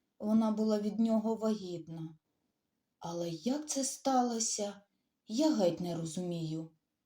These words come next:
Ну, не залишати її ж з моїм ще ненародженим онуком на вулиці». Приютили, обмили, обігріли. Але виносити дитину вона, на жаль, не змогла.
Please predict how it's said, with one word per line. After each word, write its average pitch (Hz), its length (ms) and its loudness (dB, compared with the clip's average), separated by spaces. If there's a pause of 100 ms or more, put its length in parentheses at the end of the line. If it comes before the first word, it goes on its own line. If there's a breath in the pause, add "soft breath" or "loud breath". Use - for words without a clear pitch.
(360)
Ну, 208 180 2
не 208 160 2
залишати 202 760 4
її 185 220 -4
ж 185 220 4
з 165 60 -6
моїм 196 420 0
ще 214 200 0
ненародженим 190 800 -2
онуком 202 540 2
на 214 80 0
вулиці». 160 720 -2 (720)
Приютили, 170 1160 -4 (380)
обмили, 214 920 4
обігріли. 208 960 4 (540)
Але 196 300 -2
виносити 202 720 0
дитину 185 600 -2
вона, 180 300 -6
на 175 180 -8
жаль, 202 280 0
не 165 200 -6
змогла. 165 720 -8